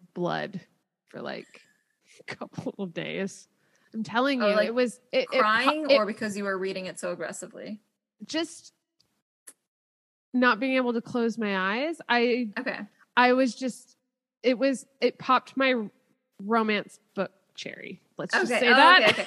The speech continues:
Speaker 2: okay.
Speaker 1: <laughs>
Speaker 2: I was like, I was like, "Is this, like, a crying thing or,
Speaker 1: No.
Speaker 2: like, you couldn't stop
Speaker 1: No,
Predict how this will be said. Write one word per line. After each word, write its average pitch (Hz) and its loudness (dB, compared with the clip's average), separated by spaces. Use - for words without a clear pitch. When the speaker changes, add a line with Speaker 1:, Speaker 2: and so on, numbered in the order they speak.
Speaker 2:
okay. 330 12
Speaker 1:
<laughs> - -8
Speaker 2:
I 254 4
was 277 6
like, 285 4
I 233 2
was 269 4
like, 277 4
"Is 277 2
this, 311 -4
like, 370 0
a 254 4
crying 294 2
thing 320 -2
or, 269 4
Speaker 1:
No. 247 6
Speaker 2:
like, 262 2
you 233 -4
couldn't 247 -2
stop 226 0
Speaker 1:
No, 254 0